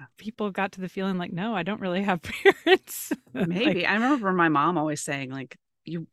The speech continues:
Speaker 2: you weren't hatched. You didn't come from outer space. You have a parent. Everybody has a parent." But
Speaker 1: Yes.
Speaker 2: I remember thinking, like, <laughs> No, I don't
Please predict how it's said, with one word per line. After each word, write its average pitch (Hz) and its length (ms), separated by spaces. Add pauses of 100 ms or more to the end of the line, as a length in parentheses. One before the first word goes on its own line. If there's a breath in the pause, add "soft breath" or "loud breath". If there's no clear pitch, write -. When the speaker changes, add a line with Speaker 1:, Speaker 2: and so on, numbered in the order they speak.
Speaker 2:
you 196 140
weren't 294 220
hatched. - 640
You 180 100
didn't 240 260
come 214 220
from 185 200
outer 160 200
space. - 600 (400 soft breath)
You 220 140
have 262 100
a 277 80
parent. 233 240
Everybody 196 560
has 175 240
a 160 60
parent." 185 580
But 175 160
Speaker 1:
Yes. - 120 (100)
Speaker 2:
I 151 100
remember 151 400
thinking, 147 420
like, 135 280
<laughs> - 40
No, 175 300
I 208 680
don't 196 260